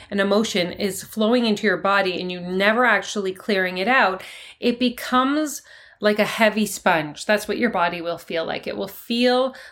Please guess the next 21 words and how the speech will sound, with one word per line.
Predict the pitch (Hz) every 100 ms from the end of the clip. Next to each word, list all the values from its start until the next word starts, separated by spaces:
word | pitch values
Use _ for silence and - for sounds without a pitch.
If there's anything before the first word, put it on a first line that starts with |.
| -
like | 233
a | -
heavy | 220 202 226
sponge. | - 175 170 180
Most | 202 190 -
of |
the | 277
time | 214 196 202
it | 185
presents | 202 185 170 208 190
in |
your | 196 208
heart | 185 170
chakra | - 170 - 196
because | 190 175
that's | 160 -
what | 196 196
we're | 190
breathing | 156 180 185 180 185
energy | 196 175 165 180 160
into, | 156 160 - 190 247